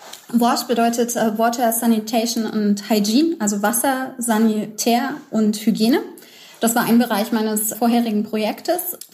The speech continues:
Also wir haben sanitäre Anlagen gebaut und in dem Thema haben wir uns mit einem neuen Konzept befasst. Das nennt sich emas. Das ist in Bolivien entwickelt worden. Also mit lokalen Materialien baut man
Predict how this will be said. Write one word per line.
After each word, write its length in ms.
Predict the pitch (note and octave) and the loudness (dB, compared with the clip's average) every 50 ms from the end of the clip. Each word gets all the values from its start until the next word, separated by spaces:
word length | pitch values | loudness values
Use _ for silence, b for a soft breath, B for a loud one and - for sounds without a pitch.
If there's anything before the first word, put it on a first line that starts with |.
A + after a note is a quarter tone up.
| B B B B B B | B B B B B B
Also 180 | - - G#3+ G#3+ | -2 0 2 2
wir 160 | A#3 A#3 A#3 - A3 - | 2 2 0 -2 -4 -2
haben 400 | A#3+ A#3 A#3 A3+ A3+ A3+ A3 G#3+ - | 2 2 2 2 2 0 -2 -4 -4
sanitäre 720 | G#3+ G#3 A3 A3 A#3 A3 A3+ - A#3 A3 G#3+ G#3+ A3 - | -2 0 2 2 2 2 2 0 0 0 0 0 -2 -2
Anlagen 460 | - G3+ G#3+ A3+ A3+ A3+ B3 B3+ B3 | 0 0 0 2 0 0 0 0 0
gebaut 460 | C4 A#3+ B3+ C4 C#4+ E4+ F#4 - - - | 0 0 0 0 0 -2 -2 -4 -8 -6
und 280 | - A3 G#3+ A3 A3 - | -2 0 0 0 0 0
in 200 | - A3 G#3+ G#3 | 0 0 0 2
dem 240 | A3+ A3+ A3+ A3+ A#3 | 2 2 2 2 2
Thema 580 | - A#3+ A3 A3 A3 A3 - - A3 A3 A3 | 2 2 2 4 2 2 0 0 0 0 0
haben 140 | A3 G#3+ A3+ | 0 0 0
wir 80 | A3 G3+ | 0 0
uns 180 | G#3+ G#3 - | -2 -2 0
mit 320 | A#3 A3+ - - - - - | 0 0 0 -2 -6 -4 0
einem 360 | G#3 G#3+ G#3+ G#3+ G#3 G#3+ G#3+ | 2 2 4 4 2 2 2
neuen 320 | G#3 G3+ G#3 A3 A#3 A#3+ | 2 2 2 2 2 2
Konzept 360 | A#3 A#3 A#3 - - A3 G#3+ - | 2 2 0 0 0 -2 -2 -2
befasst. 520 | A#3 G#3+ - A3+ G#3+ G#3 - - - B B B B B B B B - | -4 -4 -2 -2 -2 -2 -2 -4 -8 B B B B B B B B -4
Das 200 | - G#3+ G3+ - | -2 -2 0 0
nennt 160 | G#3+ G#3+ G#3+ | 0 0 2
sich 200 | A3+ G3+ - - | 0 -2 -2 0
emas. 480 | G3+ G3+ G#3+ C#4 F#4 G#4+ - - - - | 0 0 2 2 0 0 -2 -2 -4 -4
Das 180 | A#3+ A3+ A3+ | -4 -4 -4
ist 340 | - A3 A3+ - - - B B B B B B B B B - - - | -4 -4 -4 -4 -4 -6 B B B B B B B B B -18 -6 0
in 160 | A3+ A#3 A3+ | 2 4 4
Bolivien 400 | A3 G#3 A3+ B3 C4 C#4 B3 A#3 | 4 2 0 0 0 0 0 0
entwickelt 420 | A3 A3+ A#3+ A#3+ - A#3+ A#3 A#3 | 0 0 -2 -2 -2 -4 -4 -2
worden. 420 | A#3 A3+ A3 A3 A#3 A#3 A3+ - - _ | -2 -2 0 0 0 -2 -2 -4 -6 _
Also 180 | - G#3+ G#3+ | -2 0 2
mit 220 | A#3 A#3 A3 A3 A3+ | 2 2 2 0 -2
lokalen 360 | A#3 A3+ - - B3 B3 B3+ | -2 -2 -2 -2 0 2 2
Materialien 500 | A#3 A#3 - - A3+ G#3+ G#3+ A3 A#3 A3+ | 2 0 0 -2 -2 -2 0 2 2 2
baut 240 | A3 G#3 G#3 G#3 - | 2 2 0 0 0
man 400 | G#3+ G#3 G3+ G#3 G#3 G#3 G#3 | 0 2 2 2 0 0 -2